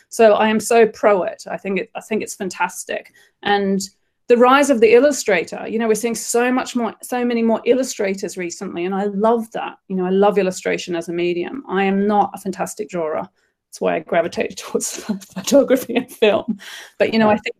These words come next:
that's what's brilliant about, you know, the last fifteen or twenty years is that we've seen a real change, and, and it's really hopeful.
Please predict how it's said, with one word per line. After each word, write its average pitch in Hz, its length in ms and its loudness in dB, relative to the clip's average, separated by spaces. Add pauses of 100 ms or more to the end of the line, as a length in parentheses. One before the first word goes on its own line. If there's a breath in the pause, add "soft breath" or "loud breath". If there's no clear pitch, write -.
that's - 320 4
what's 214 240 6
brilliant 202 600 2
about, 170 500 0 (120)
you 202 160 -6
know, 170 140 -2
the 170 140 -8
last 175 300 -4
fifteen 175 380 -6
or 165 60 -6
twenty 175 260 -6
years 165 520 -6
is 175 200 -10
that 175 160 -2
we've 190 100 -6
seen 180 180 -4
a 170 60 0
real 170 180 -2
change, 185 760 -4 (420)
and, 190 240 2
and 220 120 4
it's 214 160 -2
really 202 160 6
hopeful. 196 600 0